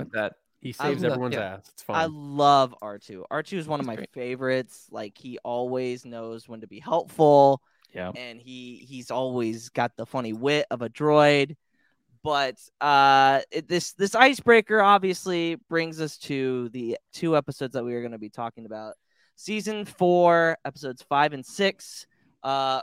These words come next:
Speaker 3: called the R two three P O arc. Char, let's
Speaker 2: Or
Speaker 3: get
Speaker 2: the
Speaker 3: into it.
Speaker 2: droid adventure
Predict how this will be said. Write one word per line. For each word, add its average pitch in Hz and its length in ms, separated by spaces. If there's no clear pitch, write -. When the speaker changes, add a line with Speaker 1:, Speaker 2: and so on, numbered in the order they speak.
Speaker 3:
called 151 480
the 147 380
R 139 160
two 139 300
three 120 260
P - 220
O 58 220
arc. 67 220
Char, 147 420
let's 156 140
Speaker 2:
Or 151 220
Speaker 3:
get 131 100
Speaker 2:
the 127 60
Speaker 3:
into 127 100
it. 135 40
Speaker 2:
droid - 40
adventure 101 460